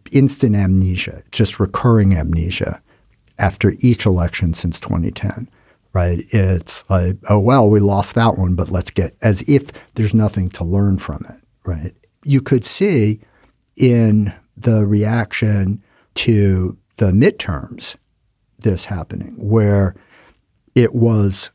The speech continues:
not as bad as the conventional wisdom said it was going to be. And that somehow became a victory for democracy, with nothing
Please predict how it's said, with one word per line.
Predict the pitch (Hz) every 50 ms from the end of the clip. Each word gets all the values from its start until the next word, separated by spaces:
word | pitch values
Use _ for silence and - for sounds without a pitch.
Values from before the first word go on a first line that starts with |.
| _ _ _ _ _ -
not | 117 113 113 120 127 131 139 131
as | 117 110 104 95
bad | - - 104 107 113 110 104 95 95 92
as | 92 - 107 101 95 95 92 92 90 92 - - - _ _ _ -
the | - - - 98
conventional | - - 110 101 92 101 98 101 98 - - 104 95 90
wisdom | 87 92 90 90 - - - 90 85 82 90
said | - - - 87 85 95
it | 107
was | 104 117 117 110
going | - 127 127 131 139 139 139
to | 139
be. | 135 139 147 151 147 151 147 - _ _ _ _ _ _ _ _ _ _ _ _ _ _ _ _ _ _ -
And | - 120 113 104
that | 107 110 120 127 127 -
somehow | - - 120 113 - - 101 101
became | 98 101 95 - - 110 101 98 95
a | 92
victory | 87 95 90 85 - - 101 92 90
for | - - 92
democracy, | - 87 82 87 82 76 90 - - 87 90 - - - 101 113 101 _ _ _ _ _ _ _ _ _ _ _ _ _ _ _ _
with | - 117 104 - - - -
nothing | 117 123 123 123 123 - - 131 117 104 98 101 92 80 -